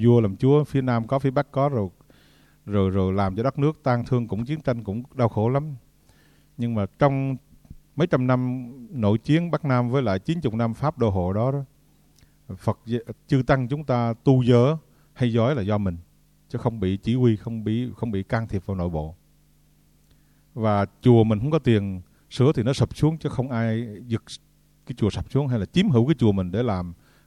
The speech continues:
công quyền và công sở. Chuyện đó chỉ xảy ra sau một nghìn chín trăm bốn mươi lăm thôi.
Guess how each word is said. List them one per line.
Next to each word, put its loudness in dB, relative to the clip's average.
công 0
quyền 2
và -6
công -4
sở. -6
Chuyện 2
đó 2
chỉ -2
xảy 0
ra 0
sau 0
một -4
nghìn -4
chín -8
trăm -6
bốn -4
mươi -4
lăm -6
thôi. -10